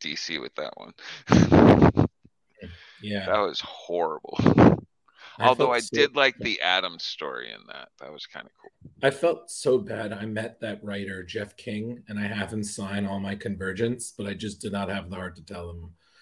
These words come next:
Speaker 2: It's like, "Thank you so much, enjoyed it." In my head, I'm like, "No, you did not. You had no
Speaker 1: Oh,
Speaker 2: idea what's
Speaker 1: no.
Speaker 2: going on." And I'm like, "Wow, I'm a horrible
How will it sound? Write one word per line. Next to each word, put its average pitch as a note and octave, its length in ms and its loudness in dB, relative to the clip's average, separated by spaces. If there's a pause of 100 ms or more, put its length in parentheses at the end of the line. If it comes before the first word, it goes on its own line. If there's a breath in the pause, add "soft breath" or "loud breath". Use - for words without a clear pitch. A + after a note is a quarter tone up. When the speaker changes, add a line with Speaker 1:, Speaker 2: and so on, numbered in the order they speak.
Speaker 2:
It's - 100 -20
like, A3 160 6
"Thank A#3 240 4
you A#3 120 2 (140)
so A3 200 2 (120)
much, G#3+ 280 4
enjoyed F#3+ 420 4
it." F#3 200 2
In D#3+ 140 2
my E3 180 0
head, E3 120 0
I'm E3+ 100 -2
like, F3 220 -4
"No, G3+ 140 0
you F#3+ 180 -2
did F#3+ 240 0
not. F#3 300 0
You F3 120 0
had F3+ 100 -2
no F#3 240 -4
Speaker 1:
Oh, F#3 100 -6
Speaker 2:
idea F3+ 160 -6
what's F#3 180 -8
Speaker 1:
no. - 60 -10
Speaker 2:
going F#3 200 -2 (120)
on." F3+ 220 -2
And F3 100 -6
I'm F3 80 -6
like, F3 240 -4
"Wow, E3 280 -4
I'm E3 160 -6
a D#3 40 -4
horrible F3 420 -8